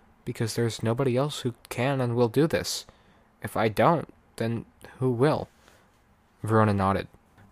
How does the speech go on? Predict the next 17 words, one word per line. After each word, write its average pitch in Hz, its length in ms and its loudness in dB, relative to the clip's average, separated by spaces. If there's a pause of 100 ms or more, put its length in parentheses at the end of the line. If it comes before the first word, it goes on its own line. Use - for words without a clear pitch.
(160)
"Personal 131 340 0
items 117 360 0
out." 104 240 0 (840)
"Uh, 110 100 -2
we 117 180 2
thought 120 220 4
maybe 113 240 4
your 107 160 4
scissors," 104 520 2
Lucy 113 280 0
told 95 200 0
Verona. 90 420 -2 (680)
Verona 117 340 4
pulled 113 260 0
out 104 120 0
the 101 80 -4
scissors. 76 520 -4